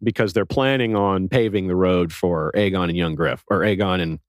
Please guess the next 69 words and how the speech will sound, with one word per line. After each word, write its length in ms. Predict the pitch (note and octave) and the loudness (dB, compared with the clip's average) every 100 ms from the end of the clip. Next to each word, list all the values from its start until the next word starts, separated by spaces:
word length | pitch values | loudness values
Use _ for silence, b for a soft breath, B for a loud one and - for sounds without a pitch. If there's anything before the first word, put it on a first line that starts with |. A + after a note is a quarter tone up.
| - | 0
old 220 | G3+ D3+ | 0 0
Griff. 300 | G#2+ - - | -2 -2 0
<laughs> 300 | G3+ G#3 D#3+ | 0 0 0
But 180 | B2+ F3 | 2 2
I 80 | F3+ | 2
don't 220 | F#3+ D#3+ | 2 2
think 200 | F3 D#3 | 0 0
they 140 | D3 C3+ | 0 2
know 180 | C#3+ | 2
about 280 | C3 A2 F2 | 2 0 0
that. 220 | G2+ D#2+ | -2 0
So 140 | - F#3+ | 0 0
it's 180 | F#3 - | 0 0
Stannis 420 | A3+ C4+ C#3 C#3 | 0 2 0 -2
is 80 | A#2 | 0
the 100 | C#3 | 2
name 200 | D3 C3+ | 2 0
that 80 | |
comes 260 | - D#3+ C#3 | 0 0 2
up, 180 | F3 D3+ | 0 2
and 80 | E3+ | 0
they 100 | F#3+ | 2
definitely 380 | D#4 D4+ F3 | 2 2 0
don't 200 | C#3 B2 | 2 2
want 240 | B2 G#2 C3+ | 2 0 0
him, 480 | E3 E3 A2 F3 C3 | 0 2 0 -2 0
right? 260 | C#3+ E3 D3+ | 2 2 2
He's 340 | G#3+ E3 A2+ | 0 0 -4
the 200 | G2+ C3+ | -2 -2
false 460 | - - D#3+ D3+ - | 0 0 2 0 -2
faith 380 | - F3+ G3 G#2+ | 0 0 0 0
guy 340 | G2 E2 E2 | 0 2 0
worshiping 500 | A2 C3 - - C3 | 2 2 2 -2 0
a 60 | G#2+ | 0
red 300 | B2 C#3+ G#2+ | 2 2 2
demon. 360 | D#3+ G#2 D2+ | 2 0 -2
They're 140 | G2 C#3+ | 0 2
not 240 | F3 D#3 | 2 0
about 380 | B2+ C3+ C3 - | 0 0 0 0
him. 100 | C#3+ | 0
And, 220 | D#3+ F3+ | 2 2
and 500 | E3 D3+ G#3 D4 C#3 | 2 2 2 2 2
he 100 | C#3+ | 0
wouldn't 280 | A2+ E2+ C#2+ | 0 -2 -2
share 240 | - D2+ | -2 -2
power 340 | - G2+ A#2 D#2+ | 0 0 0 -2
with 120 | - | -4
them, 220 | F2 F#2+ | -2 0
and 100 | G2 | 0
it 60 | F2+ | -2
would 120 | F#2 | 0
be 120 | G#2 | 0
hard 280 | G2 G2+ G2+ | 2 0 0
for 140 | G2 | 0
them 180 | G2 G2+ | 0 0
to 100 | G2 | -2
manipulate 580 | F2+ F#2 C3+ F2 C#2+ D2 | 0 0 0 -2 -2 -4
him. 140 | D#2 - | -4 0
So 100 | E3 | 2
there's 180 | G3 | 2
just, 140 | F#3 E3+ | 0 -2
like, 120 | E3 | -2
a 40 | |
billion 560 | A2 G2 C#3+ D#3 C#3+ B2 | -4 -2 0 2 2 2
reasons 340 | B2 A2+ G#2 | 2 2 0
they 120 | G#2 G2+ | 2 2
don't 200 | A2 F#2+ | 2 2
want 220 | F#2+ E2 | 0 -2
Stannis. 560 | - G#2 D2 C2+ - | -2 -2 -4 -8 -10